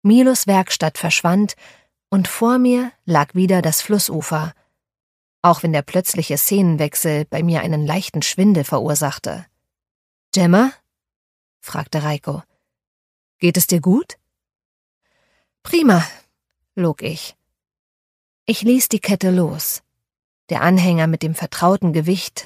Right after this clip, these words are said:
sank wieder an seinen Platz über meinem Herzen und beruhigte mich, bis mein Herz endlich wieder in dem normalen Takt schlug. Reiko zog eine Augenbraue hoch.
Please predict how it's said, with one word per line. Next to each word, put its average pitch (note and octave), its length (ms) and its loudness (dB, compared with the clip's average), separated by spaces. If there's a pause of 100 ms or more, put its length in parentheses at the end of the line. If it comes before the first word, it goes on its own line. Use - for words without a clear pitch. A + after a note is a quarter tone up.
(140)
sank F#3 340 0
wieder F#3+ 240 4
an E3+ 100 2
seinen D#3+ 280 0
Platz - 400 -4
über F3+ 180 2
meinem D#3+ 220 0
Herzen F3+ 580 -2 (540)
und G#3 180 0
beruhigte F3+ 540 0
mich, - 340 -10 (640)
bis - 160 -2
mein E3+ 160 4
Herz F3 380 0
endlich G#3+ 440 0
wieder E3+ 340 2
in E3+ 100 2
dem D#3+ 160 0
normalen E3 560 0
Takt - 340 -4
schlug. - 480 -10 (960)
Reiko G#3+ 380 0
zog F#3+ 260 0
eine F3 220 6
Augenbraue D3+ 580 2
hoch. - 380 -10